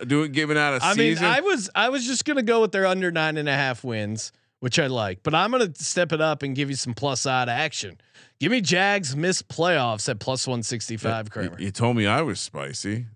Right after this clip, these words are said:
Speaker 1: It, that's, that's
Speaker 2: Well,
Speaker 1: pretty
Speaker 2: you got 'em
Speaker 1: spicy.
Speaker 2: seven and ten. I assume you also like
Speaker 1: That's
Speaker 2: don't
Speaker 1: pretty s-,
Speaker 2: make
Speaker 1: oh, I
Speaker 2: playoffs,
Speaker 1: love
Speaker 2: right?
Speaker 1: it. I, I would, I would absolutely piggyback that. If I haven't already, I would piggyback on that. But yeah, the, the, the under,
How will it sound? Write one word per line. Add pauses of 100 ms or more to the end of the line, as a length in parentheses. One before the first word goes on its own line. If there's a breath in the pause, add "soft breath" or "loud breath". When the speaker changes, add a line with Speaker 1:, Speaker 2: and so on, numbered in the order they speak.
Speaker 1:
It,
that's,
that's
Speaker 2:
Well,
Speaker 1:
pretty
Speaker 2:
you
got
'em
Speaker 1:
spicy.
Speaker 2:
seven
and
ten.
I
assume
you
also
like
Speaker 1:
That's
Speaker 2:
don't
Speaker 1:
pretty
s-,
Speaker 2:
make
Speaker 1:
oh,
I
Speaker 2:
playoffs,
Speaker 1:
love
Speaker 2:
right?
Speaker 1:
it.
I,
I
would,
I
would (100)
absolutely
piggyback (240)
that.
If
I
haven't
already,
I
would
piggyback (140)
on
that. (480)
But
yeah,
the,
the,
the
under,